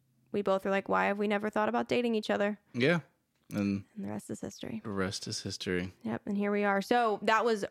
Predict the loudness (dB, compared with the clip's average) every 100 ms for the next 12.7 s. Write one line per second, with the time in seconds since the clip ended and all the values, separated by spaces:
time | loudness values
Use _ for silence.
0 | -10 _ -8 0 4 4 2 0 2 2
1 | 2 0 0 -2 -4 -8 -6 -4 -4 -6
2 | -10 _ -2 0 2 2 2 2 -2 0
3 | 2 2 0 0 0 2 2 2 2 2
4 | 0 -6 -2 -2 2 2 4 2 -4 -20
5 | -20 _ _ _ -2 2 4 4 2 0
6 | 2 2 2 2 2 4 4 2 2 2
7 | 2 0 -2 0 0 0 -4 0 -2 0
8 | 2 2 4 4 2 -4 -20 -20 _ _
9 | _ 0 0 2 2 4 2 0 0 0
10 | 0 2 2 4 4 2 -2 -2 0 0
11 | 2 2 2 2 0 0 2 2 0 -4
12 | -4 -2 2 2 4 2 0